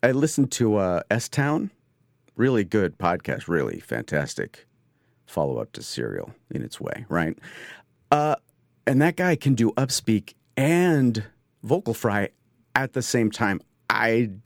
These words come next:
I just can't do, I can't do that. I admit it. Maybe I don't have the training to do Upspeak and Vocal Fry at the same, I don't know.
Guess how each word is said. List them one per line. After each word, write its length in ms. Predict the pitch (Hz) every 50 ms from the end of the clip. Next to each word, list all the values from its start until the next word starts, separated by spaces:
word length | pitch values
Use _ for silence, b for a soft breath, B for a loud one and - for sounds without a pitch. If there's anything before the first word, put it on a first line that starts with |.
| - -
I 120 | 104 120
just 300 | 135 143 131 - - -
can't 220 | - - 117 110 110
do, 140 | 110 101 -
I 120 | - 101 101
can't 320 | - - - 143 131 101
do 80 | 127 135
that. 160 | 156 143 120
I 20 |
admit 260 | 123 - 285 415 427
it. 200 | 208 - - - B B B B B B B B B
Maybe 280 | B 165 180 185 233 220
I 20 |
don't 140 | 196 196 196
have 160 | 190 196 160
the 60 | 160 147
training 580 | - - - 156 160 175 202 214 226 240 247 - _ _
to 100 | - 151
do 300 | 139 107 180 202 208 202
Upspeak 600 | - 175 151 - - - - 185 180 180 - - -
and 240 | - 131 143 147 160
Vocal 320 | 147 160 156 151 - 131 151
Fry 220 | - 151 143 147
at 80 | 143 139
the 60 | 123
same, 140 | - 139 -
I 100 | - 113
don't 140 | 107 92 87
know. 160 | 73 - 101